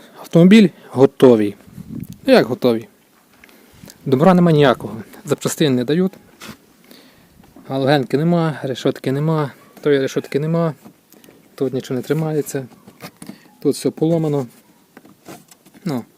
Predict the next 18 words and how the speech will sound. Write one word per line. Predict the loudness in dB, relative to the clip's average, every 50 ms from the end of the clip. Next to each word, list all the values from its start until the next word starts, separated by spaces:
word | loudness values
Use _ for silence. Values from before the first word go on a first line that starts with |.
| _ _ _ _ _ _ _
рамки | -4 -2 -2 -2 -4 -6 -6 -6
нема, | -4 -4 -4 -4 -4 -4 -6 -8 -12 -20 _ _ _ -20 -20 _ _ _ _ -20 -20 _ _ _ _ _ -20 -20 _ _ _ -20 -20 -20 -20 -20 -20 -20 -18 -8
бампер | -2 0 0 0 0 0 -4 -6
під | -4 -6 -6 -4
ремонт | -4 -4 -2 -2 -4 -4 -6
не | -6 -8
йде. | -6 -2 0 0 0 0 -2 -4 -8 -12 -20 -20 -20 -20 -20 -20 -20 -20 -20 _ _ _ -20 _ _ _ -20 -20 -20 -20 -20 -20 -6
Так, | 0 0 0 0 0 -4
нагрів, | -6 -6 -6 -6 -6 -6 -6 -8 -6
щоб | -6 -8 -6 -6 -6 -6 -8 -10 _ _ -8
менш-більш | -6 -4 -4 -6 -6 -8 -10 -10 -6
підійшло | -4 -4 -4 -4 -6 -6 0 2 2 2
і | 2
все. | 0 -4 -8 -10 -10 -12 _ _ _ _ _ _ _ _ _ _ _ _ _ -20 -20 -20 -20 _ -16 -14 -14 -14 -16 -18 -20 -20 -20 -20 -20 -20 _ _ _ _ _ -20 -20 _ -20 -20 -20 -20 -20 -18 -18 -18 -18 -20 _ _ _ -20 -20 _ _ _ _ _ -20 -20 -20 -20 -20 -20 _ _ _ _ _ _ _ _ _ _ _ _ _ 4
Номера | 8 8 10 10 8 8
навіть | 6 6 6 4
не | 4
ховаю. | 4 4 4 4 4 4 4 2 2